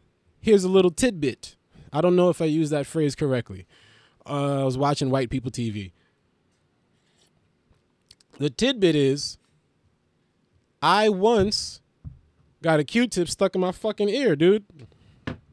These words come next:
I was using some cheap-ass Q-tips from the ninety-nine cent store,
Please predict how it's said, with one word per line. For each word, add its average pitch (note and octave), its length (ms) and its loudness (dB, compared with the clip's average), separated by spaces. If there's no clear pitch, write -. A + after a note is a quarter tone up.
I D#3 120 6
was D#3+ 180 4
using G#3+ 300 2
some F#3+ 180 -2
cheap-ass G#3 560 0
Q-tips G#3+ 480 0
from F#3+ 120 -2
the F3+ 60 2
ninety-nine G3+ 420 2
cent G#3 280 0
store, G#3+ 380 0